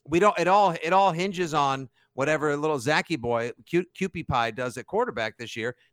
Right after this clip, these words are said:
They got a great running back room now with Michael Carter and Breece Hall, who's a certified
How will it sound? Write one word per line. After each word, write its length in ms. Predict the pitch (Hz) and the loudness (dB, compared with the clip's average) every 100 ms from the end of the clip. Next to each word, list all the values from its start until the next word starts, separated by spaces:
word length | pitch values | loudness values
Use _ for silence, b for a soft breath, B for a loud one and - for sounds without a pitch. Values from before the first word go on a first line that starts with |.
| - | -8
They 80 | |
got 140 | 135 135 | -4 -4
a 60 | |
great 380 | 117 110 123 185 | -6 -6 -2 -2
running 280 | 127 175 190 | 0 -2 -2
back 260 | 110 110 120 | -2 -4 -6
room 180 | 120 | -8
now 180 | 117 120 | -4 -6
with 120 | 101 92 | -6 -10
Michael 300 | 117 - 107 | -12 -10 -10
Carter 480 | 131 139 147 165 - _ | -2 0 0 -4 -8 _
and 160 | 117 104 | -12 -6
Breece 260 | 143 147 | -6 -4
Hall, 320 | - 135 147 | -2 0 0
who's 200 | 127 113 | -2 -8
a 40 | 101 | -12
certified 560 | - 139 139 127 104 | -10 -10 -8 -8 -8